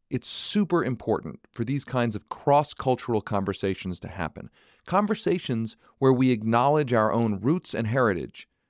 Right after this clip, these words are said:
and acknowledge how that informs our views of the conflict and of foreign policy. And I think that while you may not agree with everything either of us said, this conversation ended up being respectful,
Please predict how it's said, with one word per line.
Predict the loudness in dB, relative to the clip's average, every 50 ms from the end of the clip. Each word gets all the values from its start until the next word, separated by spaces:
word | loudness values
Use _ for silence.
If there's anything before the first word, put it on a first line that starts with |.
| _ -2
and | 0 0 0
acknowledge | 2 2 2 2 4 4 2 0 -2
how | -2 -2 -2
that | 0 0 -2 -2 -2 -4
informs | -6 -8 -8 -10 -10 -6 -4 -2 0 0 0 -2 -4 -4
our | -2 -2 0 -2
views | -2 -4 -8 -8 -4 0 0 2 2 0 -2 -4 -10 -12 -14 -18 _ _ _ -12
of | -10 -8
the | -8 -8
conflict | -6 -2 0 0 0 0 -2 -2 -2 -2 -2 -4 -6
and | -6 -6 -6
of | -6
foreign | -6 -6 -4 -4 -2 -4 -4
policy. | -2 0 0 0 0 -2 -6 -14 -18 -20 -20 _ _ _ _ _ _ _ _ _
And | -2 0 2
I | 2
think | 2 2 2 4
that | 2 2
while | 4 4 4 4 2
you | 2 0 -2
may | 0 0 0 2 2 2
not | 2 2 2 4 2
agree | 0 0 0 0 0 2 2 2
with | 2 0 -2 -2 -6 _ _ _ 2
everything | 4 4 4 4 2 2 0 0 -4 -4 -4 -4 -4 -4
either | -4 -4 -2 0 2 2
of | 2 4 2
us | 0 0 0
said, | -4 -2 2 2 2 2 2 -2 -6 -12 _ _ _ _ _ _ _ -4
this | -2 -2 -2
conversation | -2 -4 -4 -2 -2 -2 -4 -4 -2 -2 -4 -4 -4 -4 -6 -4 -4
ended | -2 -2 -2 0 0
up | -2 -2 _
being | -2 -2 -2 -2 -2
respectful, | -4 -6 -8 -6 -2 0 0 0 -2 -6 -6 -6 -6 -6 -10